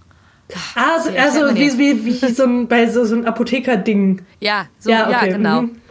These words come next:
Speaker 2: Ja, so ein
Speaker 1: Voll.
Speaker 2: kleines Plastikding
Speaker 1: So, so, so
Speaker 2: und dann
Speaker 1: bei so Teebaumöl oder so, so was man schon
Speaker 2: Ja,
Speaker 1: dabei
Speaker 2: genau.
Speaker 1: so kann. Ah ja, voll.
Speaker 2: Genau.
Speaker 1: Mhm.
Speaker 2: Ähm, und dann tust du dir den Rum in den Mund und dann beißt du aufs Canelé und das ist perfekt.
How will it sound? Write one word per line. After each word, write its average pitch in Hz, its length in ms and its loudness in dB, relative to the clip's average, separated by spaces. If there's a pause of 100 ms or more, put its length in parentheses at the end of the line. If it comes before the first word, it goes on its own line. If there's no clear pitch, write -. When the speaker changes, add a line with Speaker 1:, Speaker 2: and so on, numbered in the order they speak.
(120)
Speaker 2:
Ja, 214 360 -4
so 180 140 -12
ein 185 60 -8
Speaker 1:
Voll. 214 100 0
Speaker 2:
kleines 185 200 0
Plastikding 208 520 -4
Speaker 1:
So, 240 100 2
so, 233 100 2
so 226 40 2
Speaker 2:
und 175 100 -4
dann 170 340 -10 (280)
Speaker 1:
bei 208 140 2
so 214 80 2
Teebaumöl 185 840 -2
oder 180 220 -2
so, 180 140 -2
so 180 220 -6
was 180 140 -8
man 185 80 -10
schon 233 120 -2
Speaker 2:
Ja, 185 200 0
Speaker 1:
dabei 180 160 -2
Speaker 2:
genau. 196 200 -6 (180)
Speaker 1:
so 165 60 -4
kann. 175 200 -12
Ah 196 120 -4
ja, 175 260 -6
voll. 165 200 -12
Speaker 2:
Genau. 185 420 -2
Speaker 1:
Mhm. 294 60 -8 (760)
Speaker 2:
Ähm, 185 480 -4
und 190 200 -6
dann 185 200 -10
tust - 260 -14
du 202 60 -10
dir 180 160 -8
den 170 240 -10
Rum 175 240 -10
in 165 40 -8
den 170 120 -10
Mund 226 320 -8 (320)
und 185 480 -4
dann 185 200 -10
beißt 170 320 -6
du 170 40 -10
aufs 165 140 -16
Canelé 180 400 -8 (200)
und 185 200 -8
das 180 180 -10
ist - 200 -16
perfekt. - 460 -12